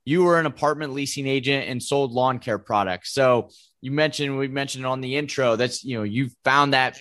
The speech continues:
competitive side of you. You found that beast of, "Hey, sales is what I wanna do." What were some key learnings you think back of, whether it be leasing apartments or selling those lawn care products, that says, "You know what? I still can apply those learnings to my everyday"?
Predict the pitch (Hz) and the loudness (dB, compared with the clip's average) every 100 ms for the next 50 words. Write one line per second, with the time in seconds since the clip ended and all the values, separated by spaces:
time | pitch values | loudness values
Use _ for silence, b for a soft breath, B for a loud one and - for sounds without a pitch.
0 | - 135 127 147 135 135 110 - 127 127 | -8 -4 2 4 4 2 2 0 2 2
1 | 117 120 113 104 131 135 131 120 104 127 | 0 -2 -2 0 0 2 0 -2 -4 -6
2 | 127 - 123 107 127 117 - 127 131 117 | -4 -2 -2 2 0 0 0 0 0 -2
3 | 123 117 113 104 117 131 123 113 101 b | -2 0 -2 -2 0 2 2 -2 -4 b
4 | b b b 160 254 302 - 185 131 175 | b b b 0 0 0 -2 -4 -2 -2
5 | 156 151 147 123 131 143 131 127 127 123 | 2 2 0 -4 -6 -6 -4 0 2 2
6 | - 120 117 113 107 104 127 123 123 120 | 0 2 4 4 0 -2 -2 -2 -2 -2
7 | 147 147 151 127 131 123 120 117 101 - | -4 -4 -8 -2 2 2 2 -2 -4 -12
8 | - - - 120 - 151 143 143 131 117 | -16 -20 -6 -4 2 4 4 4 2 2
9 | 120 120 131 113 - 113 110 101 113 104 | 0 0 -2 -2 2 2 2 -2 -6 -6
10 | 117 110 107 98 139 139 143 143 120 - | 0 2 0 -2 -2 2 2 2 0 -2
11 | 147 143 131 - 123 123 120 101 110 117 | -4 -4 -8 -2 0 0 0 -2 -4 -4
12 | 139 127 117 107 107 95 90 90 87 | -6 -6 -2 2 2 2 -2 -2 -4